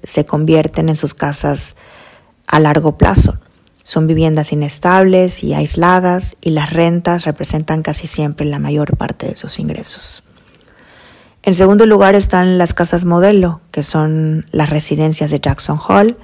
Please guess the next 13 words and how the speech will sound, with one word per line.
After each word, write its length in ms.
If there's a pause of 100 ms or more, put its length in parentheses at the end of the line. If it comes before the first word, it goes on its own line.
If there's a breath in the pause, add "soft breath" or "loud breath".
(600 soft breath)
y 140
son 180
mansiones 480
millonarias 920
o 120
Mac 300
Mansions, 680 (140)
que 100
son 220
construidas 560
por 160
los 160
migrantes 720